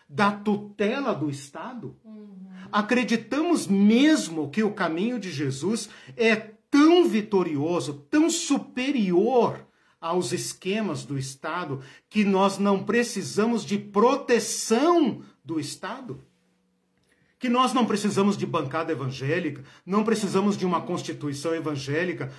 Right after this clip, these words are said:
Speaker 1: nós não precisamos destas coisas?
Speaker 2: Uhum.
Speaker 1: Se nós acreditarmos nisso, nós temos chance,
Speaker 2: Sim.
Speaker 1: né? Por isso, o Bebeto falou lá do Apocalipse, né?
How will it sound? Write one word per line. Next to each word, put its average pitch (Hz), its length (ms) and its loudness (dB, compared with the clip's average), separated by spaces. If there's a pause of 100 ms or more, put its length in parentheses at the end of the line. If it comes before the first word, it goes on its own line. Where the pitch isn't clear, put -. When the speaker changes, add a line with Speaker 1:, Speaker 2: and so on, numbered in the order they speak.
(120)
Speaker 1:
nós 202 360 0
não 254 540 6
precisamos 202 720 -4
destas 131 440 -10
coisas? 190 600 -14 (380)
Speaker 2:
Uhum. 202 260 -20 (100)
Speaker 1:
Se - 160 -6
nós 143 260 -2
acreditarmos 139 800 -8
nisso, 190 380 -10
nós 240 240 -10
temos 208 280 -10
chance, 151 460 -14 (680)
Speaker 2:
Sim. 104 220 -20
Speaker 1:
né? 127 220 -10 (340)
Por 160 180 -2
isso, 208 360 0
o 135 600 -2
Bebeto 139 440 -6
falou 131 240 -6
lá 127 140 -4
do 127 160 -6
Apocalipse, 139 760 -8
né? 160 220 -8